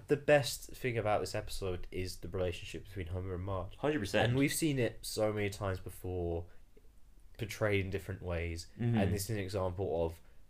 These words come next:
Speaker 1: it's happened before, but it's been done in a completely different way.
Speaker 2: Yes.
Speaker 1: And
Speaker 2: Absolutely.
Speaker 1: it was actually quite refreshing to just have an episode where it's just them two out in the
Speaker 2: Definitely.
Speaker 1: wild.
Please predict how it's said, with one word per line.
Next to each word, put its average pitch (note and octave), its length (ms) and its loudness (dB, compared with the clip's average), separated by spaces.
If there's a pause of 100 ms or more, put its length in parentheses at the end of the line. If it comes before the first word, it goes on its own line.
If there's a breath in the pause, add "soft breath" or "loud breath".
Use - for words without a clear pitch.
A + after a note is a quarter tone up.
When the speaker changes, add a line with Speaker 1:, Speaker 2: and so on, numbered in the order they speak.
(140)
Speaker 1:
it's G#2 180 -4
happened B2 340 2
before, F2+ 480 2 (300)
but - 120 -10
it's F2 140 -6
been E2+ 240 -4
done F2 180 -2
in E2+ 80 -2
a E2+ 40 -2
completely F2 420 -8
different E2 360 -8
way. E2 320 -2
Speaker 2:
Yes. - 500 4
Speaker 1:
And F2 400 0 (460)
Speaker 2:
Absolutely. G2 480 2
Speaker 1:
it A#2 80 6
was A2+ 280 0 (200)
actually A2+ 560 4 (180)
quite G#2 380 0
refreshing F#2 840 -2
to G2 100 -6
just F#2 200 -8
have F#2 260 0
an F#2 100 0
episode E2+ 600 -4
where E2+ 160 0
it's - 120 -2
just - 300 -8
them F2 240 0
two E2 360 -4 (340)
out G2+ 260 6
in E2 40 2
the E2 60 2
Speaker 2:
Definitely. E2 120 2
Speaker 1:
wild. E2+ 460 2